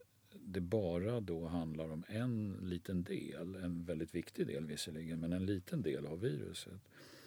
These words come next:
Tror du att det räcker i längden, eller tror du att vi kommer behöva mer traditionella vacciner som innehåller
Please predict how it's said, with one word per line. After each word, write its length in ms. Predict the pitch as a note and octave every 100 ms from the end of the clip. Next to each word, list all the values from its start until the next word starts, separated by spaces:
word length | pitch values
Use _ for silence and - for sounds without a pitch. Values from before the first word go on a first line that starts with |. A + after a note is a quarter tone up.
| - - - - -
Tror 200 | - A#2+
du 60 |
att 120 | A2+ -
det 100 | A#2+
räcker 840 | A2 D#3+ - - _ - D3 C3
i 180 | - A2
längden, 680 | A2 C3 E3 E3 C#3 G#2 F2+
eller 180 | F2+ F2+
tror 280 | - G2
du 100 | F#2+
att 160 | F#2+ -
vi 80 | F2+
kommer 500 | - F#2 F2 F2+ F2+ - - - - - -
behöva 680 | - F#2+ F2 F#2+ F2+ F#2 F2+
mer 240 | F2+ F2+
traditionella 760 | F2 - E2+ E2+ G#2+ A#2 C3+ C#3+
vacciner 560 | B2+ G2+ - E2 D#2 D#2
som 220 | - D#2+
innehåller 720 | D#2 D#2+ E2 E2+ D#2 E2